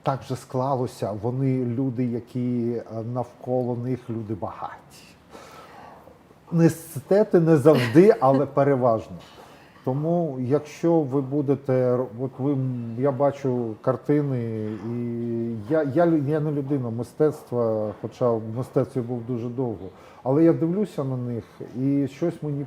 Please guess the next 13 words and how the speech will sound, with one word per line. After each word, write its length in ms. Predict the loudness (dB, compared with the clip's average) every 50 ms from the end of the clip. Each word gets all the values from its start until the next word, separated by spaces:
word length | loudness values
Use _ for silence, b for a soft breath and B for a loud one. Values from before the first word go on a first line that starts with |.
| -6
подобається, 600 | -8 -6 -2 -2 -2 -2 -2 -6 -6 -6 -8 -8
щось 260 | -4 0 2 2 4 4
захоплює 560 | 2 2 4 4 4 4 2 0 -4 -4 -4
відверто. 520 | -4 -6 -6 -4 -2 -2 -2 -4 -6 -14 -18 B B B B B B B B
І 60 | 0 0
якщо 300 | 0 0 0 -2 -2 -2
ці 180 | 0 -2 -2
картини, 720 | -2 -2 -4 -4 -4 -2 -2 0 0 0 0 -2 -4 -4 -4
е, 60 | -6 -8 -14 -18 -14 -12 -10 -8 -8 -8 -8 -8 -8 -6
можна 380 | -4 -2 -2 -2 -4 -6 -8 -6
виставити 680 | -6 -6 -4 -4 -4 -4 -4 -4 -2 -2 -2 -2 -2 -4
на 120 | -4 -2 -2
аукціон, 580 | -4 -4 -6 -10 -12 -6 -4 -4 -2 -2 -4